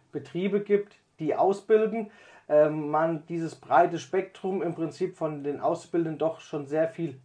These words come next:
erwartet und es halt eben doch nicht so schön ist, ähm, mit, ich sag mal, dreckigen Klamotten, mit irgendeinem alten, an einem alten Traktor zu arbeiten, wie vielleicht an einem nagelneuen Auto.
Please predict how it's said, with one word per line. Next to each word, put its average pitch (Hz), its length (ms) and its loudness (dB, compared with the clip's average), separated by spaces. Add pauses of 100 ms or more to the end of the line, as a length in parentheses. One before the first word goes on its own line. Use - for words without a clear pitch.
(140)
erwartet 139 680 6 (380)
und 180 140 0
es 190 140 0
halt 170 180 8
eben 170 260 2
doch 175 220 0
nicht 175 180 -2
so 170 120 0
schön 180 340 2
ist, 180 240 0
ähm, 147 420 -2 (440)
mit, 151 160 -6
ich 156 100 -8
sag 151 160 0
mal, 151 240 2
dreckigen 170 460 -4
Klamotten, 185 580 2
mit 170 160 0
irgendeinem 165 340 0
alten, 151 340 2
an 156 140 2
einem 147 180 -4
alten 151 280 2
Traktor 165 400 0
zu 196 200 -4
arbeiten, 170 460 6
wie 165 100 -2
vielleicht 160 640 4
an 156 140 -2
einem 151 120 -6
nagelneuen 147 760 2
Auto. 170 520 0